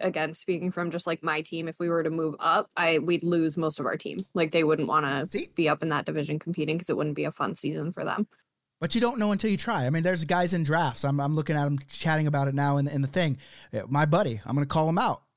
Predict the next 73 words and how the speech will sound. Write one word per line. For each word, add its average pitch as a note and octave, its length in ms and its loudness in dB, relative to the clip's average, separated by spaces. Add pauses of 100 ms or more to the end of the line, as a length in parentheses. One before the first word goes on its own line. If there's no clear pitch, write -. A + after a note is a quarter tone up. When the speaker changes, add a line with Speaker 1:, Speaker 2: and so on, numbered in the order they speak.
Speaker 2:
Pecky F3+ 300 0
baby, A#2+ 260 0
Jeff C#3+ 260 -2
Peck. A3 300 0 (400)
He, G3+ 300 -2 (320)
he, F3 240 0
he G3 180 4
says, F3+ 300 4
"I'm F3 100 4
not F3 140 4
a E3+ 40 2
good D#3+ 160 2
hockey D#3 280 2
player. C#3 180 0
I'm C#3 120 2
not D3 160 2
a D3 40 2
good C#3+ 160 2
hockey D#3+ 300 2
player. C3+ 400 2 (220)
Uh, B2+ 40 0
you C#3 160 2
can't D3+ 220 2
put D3+ 120 2
me D3 100 4
in C#3+ 60 4
the C#3 80 2
ring F3+ 180 0
around. C#3+ 240 2
You C#3 60 0
can't C#3 220 0
put D3+ 160 0
me C#3+ 60 4
in C3+ 80 4
the C3 60 0
ring G3 200 2
around." D3 320 2 (260)
And D#3 160 0
all D#3+ 120 2
of D3+ 60 0
a - 20 0
sudden E3 140 4
he D3 80 2
comes D#3 260 2
out D3 160 2
to D3+ 80 0
a C#3 40 0
tournament E3 340 0
and - 20 2
has C#3 140 2
twenty C#3+ 240 0
points. E3+ 380 -2 (360)
And C#3+ 180 2
he's C#3 120 2
gonna D3 120 2
say, C#3+ 160 2
"Oh, C#3+ 100 4
you C#3 100 2
can't C#3 220 0
put C#3 140 2
me C3+ 140 4
in B2+ 80 2
a B2 40 2
ring." E3 180 0
It's C3+ 180 0
like, B2+ 220 -2 (500)
well, C#3 160 0
but, D#3 300 0
like, D3 220 2
if C#3 100 0
you're D3 80 2
outscoring E3+ 560 4
everyone A3 500 2